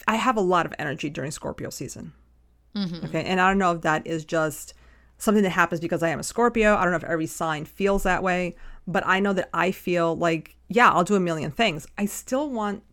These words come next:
Speaker 1: time to myself because, as you know, 'cause we were talking about this off the podcast, we're incredibly busy, in October, and we kinda
Speaker 2: So
Speaker 1: want it to
Speaker 2: busy.
Speaker 1: stop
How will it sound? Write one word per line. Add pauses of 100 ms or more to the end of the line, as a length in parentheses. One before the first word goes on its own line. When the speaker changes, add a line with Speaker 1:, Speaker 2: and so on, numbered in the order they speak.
(240)
Speaker 1:
time
to
myself
because, (720)
as
you
know,
'cause
we
were
talking
about
this
off
the
podcast,
we're
incredibly
busy, (400)
in
October,
and
we
kinda
Speaker 2:
So
Speaker 1:
want
it
to
Speaker 2:
busy.
Speaker 1:
stop